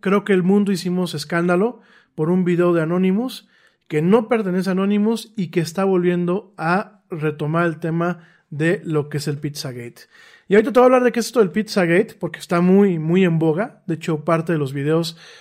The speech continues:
que van muy en contra de eso, o bueno, van, van muy a favor de lo que es esta teoría de la conspiración. El Pizzagate fue, te lo vuelvo a repetir,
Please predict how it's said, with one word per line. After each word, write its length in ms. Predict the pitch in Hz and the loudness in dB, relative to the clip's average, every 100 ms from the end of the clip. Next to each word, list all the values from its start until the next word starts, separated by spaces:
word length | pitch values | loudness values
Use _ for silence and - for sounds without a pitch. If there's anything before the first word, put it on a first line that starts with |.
| - _ | -20 _
que 220 | - 151 151 | -4 -4 -2
van 220 | 170 170 | -2 0
muy 180 | 175 175 | 2 0
en 80 | 160 | -2
contra 340 | 156 151 156 | -4 -6 -2
de 100 | 143 | 0
eso, 260 | 147 185 262 | 0 -2 -4
o 160 | 175 143 | -4 -2
bueno, 240 | 156 170 | 0 0
van, 400 | 165 170 160 147 | 0 0 -4 -2
van 180 | 165 180 | 0 2
muy 320 | 185 196 208 | 4 4 2
a 60 | 175 | 0
favor 400 | 151 143 156 160 | -2 -4 -4 -2
de 80 | 151 | -4
lo 100 | 147 | -4
que 100 | 151 | -8
es 60 | |
esta 220 | 151 156 | -8 -8
teoría 280 | 147 143 151 | -6 -4 -4
de 140 | 151 135 | -4 -8
la 100 | 131 | -10
conspiración. 680 | 139 131 165 165 202 233 - _ _ _ - - - - | -12 -6 -4 0 0 0 -4 _ _ _ -20 -20 -20 -2
El 160 | 180 170 | 0 2
Pizzagate 680 | 233 - 208 190 214 220 196 | 0 2 4 6 6 4 -2
fue, 460 | 190 196 214 220 - | 0 2 2 0 -4
te 100 | 160 | 0
lo 80 | |
vuelvo 180 | 151 180 | 4 4
a 40 | 170 | 2
repetir, 520 | 151 147 170 226 | 0 -2 0 -2